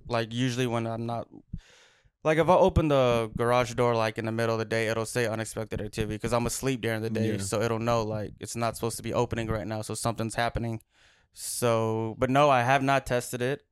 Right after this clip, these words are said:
Speaker 1: Um, what do y'all think about that? Should I, you think it was maybe just a mishap with the alarm,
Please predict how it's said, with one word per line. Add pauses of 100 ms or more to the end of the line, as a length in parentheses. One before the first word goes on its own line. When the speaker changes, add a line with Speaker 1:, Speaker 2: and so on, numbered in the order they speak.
(140)
Speaker 1:
Um, (320)
what
do
y'all
think
about
that? (260)
Should
I, (680)
you
think
it
was
maybe
just
a (200)
mishap
with
the
alarm,